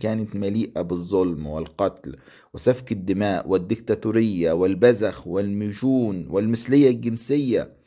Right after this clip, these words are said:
حقيقي عصور ظلامية لأبعد حد، وللأسف الشديد نحن شعوب لا تقرأ، لذلك لا نعرف شيئا عن هذا التاريخ الأسود، بل نقوم بتسليم أذننا للدجالين من رجال الدين الذين يزورون التاريخ ويكذبون ويجملون كل ما هو قبيح.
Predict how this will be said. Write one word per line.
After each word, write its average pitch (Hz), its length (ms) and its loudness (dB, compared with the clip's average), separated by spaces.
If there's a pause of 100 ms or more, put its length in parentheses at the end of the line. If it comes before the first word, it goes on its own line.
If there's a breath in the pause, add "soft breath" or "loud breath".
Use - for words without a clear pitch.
(480 loud breath)
حقيقي 117 480 -2
عصور 123 460 2
ظلامية 104 1080 2
لأبعد 104 540 0
حد، - 440 -4 (460 loud breath)
وللأسف 151 500 -2
الشديد 147 380 -2
نحن 143 440 -4 (300)
شعوب 160 360 0
لا 117 80 4
تقرأ، 95 600 -2
لذلك 117 480 0
لا 117 80 2
نعرف 127 340 -2
شيئا 113 300 -2
عن 101 140 -4
هذا 120 220 2
التاريخ 113 320 -2
الأسود، 95 520 -2
بل 160 280 4
نقوم 147 380 -2
بتسليم 127 640 -4
أذننا 110 440 0
للدجالين 104 720 0
من 92 140 -4
رجال 101 260 0
الدين 101 360 -4 (380 loud breath)
الذين 110 400 2
يزورون 120 600 2
التاريخ 120 540 -2
ويكذبون 107 720 2
ويجملون 117 840 2
كل 160 360 0
ما 123 100 -2
هو 147 160 6
قبيح. 127 720 -4